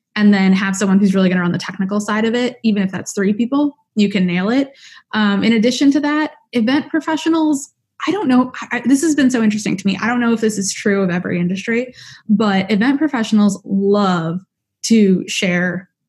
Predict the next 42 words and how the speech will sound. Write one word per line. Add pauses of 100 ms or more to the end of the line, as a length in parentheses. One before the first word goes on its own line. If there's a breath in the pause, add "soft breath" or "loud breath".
(240)
their
knowledge.
I
mean,
we
have
created
communities,
Slack
teams,
Facebook
groups,
LinkedIn
groups, (720 soft breath)
just
to
be
like,
"Here's
exactly
what
I
did.
Here's
how
many
ticket
sales
we
had.
Here's
how
much
revenue
we
made."
And
we
share (220)
everything. (340 loud breath)
And
so